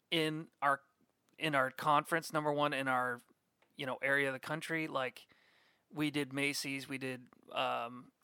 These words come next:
uh, Cherry Blossom Parade, every, like, huge, like, we played at college football stadiums. Like, it was, if you didn't, if you didn't show up and know your music and practice, like, you were just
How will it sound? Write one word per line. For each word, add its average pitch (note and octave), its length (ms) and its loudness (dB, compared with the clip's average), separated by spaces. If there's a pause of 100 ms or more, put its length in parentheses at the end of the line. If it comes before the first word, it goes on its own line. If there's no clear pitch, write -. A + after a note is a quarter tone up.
(220)
uh, A#2+ 500 -6 (300)
Cherry D3 240 0
Blossom C#3 380 2
Parade, C3+ 280 -4
every, C3 220 -6
like, C3 280 -4 (540)
huge, - 600 -2
like, D3+ 200 0
we D3+ 80 0
played D3+ 380 2
at - 240 -10
college B2+ 360 0
football E3 320 4
stadiums. C#3+ 720 -4
Like, C3 240 -2
it D3 140 -4
was, E3+ 500 0 (840)
if D#3+ 220 -2
you A3+ 180 0
didn't, G3+ 420 4 (420)
if E3 200 -2
you A#3+ 100 0
didn't C4 220 2
show F#3 320 6
up D#3+ 280 12
and C3 320 -2 (120)
know C#3 200 0
your D3 180 0
music C#3 340 -4
and A#2+ 140 -8
practice, C3 640 0
like, C#3+ 260 -2 (380)
you D3+ 160 -2
were E3+ 80 2
just D3+ 260 -2